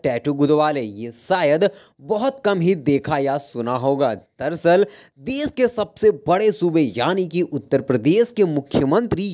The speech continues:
योगी आदित्यनाथ मौजूदा दौर के सबसे लोकप्रिय और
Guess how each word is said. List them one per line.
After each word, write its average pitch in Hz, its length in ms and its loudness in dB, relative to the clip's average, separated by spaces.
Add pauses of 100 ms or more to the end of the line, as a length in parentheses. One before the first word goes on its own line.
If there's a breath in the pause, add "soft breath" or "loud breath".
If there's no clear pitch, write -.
योगी 254 300 2
आदित्यनाथ 170 1040 -2 (260 soft breath)
मौजूदा 131 520 -6 (140)
दौर 131 240 2
के 139 180 -4
सबसे - 400 -2
लोकप्रिय 117 580 0
और 127 240 -8